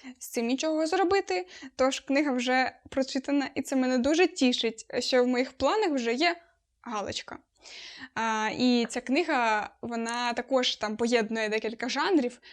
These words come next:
Ви тільки уявіть, і детектив, і фентезі.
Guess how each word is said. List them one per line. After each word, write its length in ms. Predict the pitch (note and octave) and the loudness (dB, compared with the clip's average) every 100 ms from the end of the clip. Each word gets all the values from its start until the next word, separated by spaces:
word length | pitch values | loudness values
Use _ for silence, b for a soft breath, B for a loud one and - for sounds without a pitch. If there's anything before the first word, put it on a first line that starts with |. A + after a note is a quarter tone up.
| B - | B -6
Ви 80 | B3 | 0
тільки 320 | - F#4+ D4+ | 4 6 6
уявіть, 640 | - C4 B3 A3 F#3 - _ _ _ _ _ _ _ _ - | 2 2 2 2 -4 -10 _ _ _ _ _ _ _ _ -6
і 100 | B3+ | -4
детектив, 680 | A3+ A3+ - B3+ C#4 - _ _ _ _ _ _ _ _ - | -4 -8 -8 -6 -6 -10 _ _ _ _ _ _ _ _ -12
і 60 | |
фентезі. 1040 | C4 - - B3 B3 A#3 G#3 G#3+ G#3+ A3+ | -12 -14 -10 -4 -2 -2 -4 -4 -4 -8